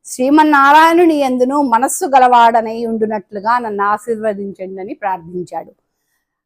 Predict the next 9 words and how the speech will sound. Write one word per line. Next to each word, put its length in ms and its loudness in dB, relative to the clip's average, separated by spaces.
సహపంక్తి 680 0
భోజనం 480 2
చేయాలనుందని 800 -2
అడిగాడు. 520 -10
మరి 240 -2
ద్వాదశిలో 960 2
చేయాలి 320 2
భోజనం 420 -6
కదా, 200 -6